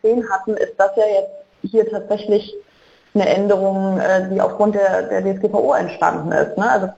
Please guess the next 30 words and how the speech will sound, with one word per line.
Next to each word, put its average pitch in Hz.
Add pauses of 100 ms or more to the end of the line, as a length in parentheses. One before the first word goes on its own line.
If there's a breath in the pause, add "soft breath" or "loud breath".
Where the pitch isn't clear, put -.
(320)
sozusagen 185
die 190
G-D-P-R-Conformity 180 (500 loud breath)
der, 185
der 190
Standardvertragsklauseln 180
erstmal 175
herstellt. 185 (320)
Die 190
Situation 190
hatten 208
wir 180
ja 175
zwanzig 185 (140)
zehn 180
nicht. 190 (240)
Das 175
war 180
ja 180
eher 175
so 170
eine 160
inhaltliche 156 (600 loud breath)
Änderung, 170
die 175
dann 175
da 175
nochmal 175
passiert 165
ist, 202